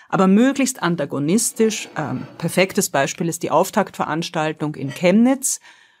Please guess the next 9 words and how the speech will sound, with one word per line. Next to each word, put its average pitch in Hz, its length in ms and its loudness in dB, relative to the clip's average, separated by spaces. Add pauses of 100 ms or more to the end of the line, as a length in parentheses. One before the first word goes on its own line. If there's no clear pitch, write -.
(200)
Da 165 260 2
diskutierten 175 1160 -2 (800)
Oschmann 269 560 0 (1120)
und 180 720 0
Ilko 185 260 0
Sascha 165 320 -4
Kowalczuk 143 880 -4 (140)
miteinander 147 760 -4 (520)
über 143 540 0